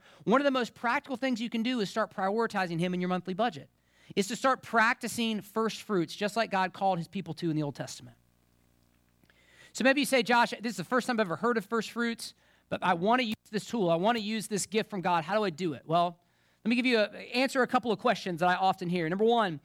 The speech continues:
um, "Who should I give my first fruits to?" The simple answer is you should give it to your local church.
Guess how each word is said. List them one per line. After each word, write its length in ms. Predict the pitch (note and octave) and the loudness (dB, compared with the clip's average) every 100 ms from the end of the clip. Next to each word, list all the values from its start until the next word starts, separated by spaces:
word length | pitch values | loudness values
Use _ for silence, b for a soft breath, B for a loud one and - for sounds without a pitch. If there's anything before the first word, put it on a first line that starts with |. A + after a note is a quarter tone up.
| b b b - | b b b 0
um, 160 | G#3 | 0
"Who 220 | F#3 C4+ E4 | 4 6 6
should 160 | D#4 | 6
I 80 | C#4 | 2
give 140 | B3+ | 2
my 100 | B3 | 0
first 280 | G#3+ B3+ A3 | 2 0 -2
fruits 220 | A#3 G3+ - | -4 -8 -6
to?" 300 | A#3 D#3+ B2+ _ _ _ _ _ _ _ _ | -4 -2 -4 _ _ _ _ _ _ _ _
The 100 | - | -2
simple 280 | G3 E4+ D4 | 2 2 4
answer 300 | C4+ C#4 B3+ | 2 2 0
is 100 | F#3+ | -2
you 80 | A3 | -2
should 160 | B3 A3 | -4 -2
give 140 | B3 | -4
it 60 | G3+ | -4
to 80 | |
your 140 | G#3+ G#3 | -4 0
local 300 | F#3+ G#3 A3 | 2 0 -2
church. 540 | - G#3 C3 - - | -4 -6 -6 -12 -16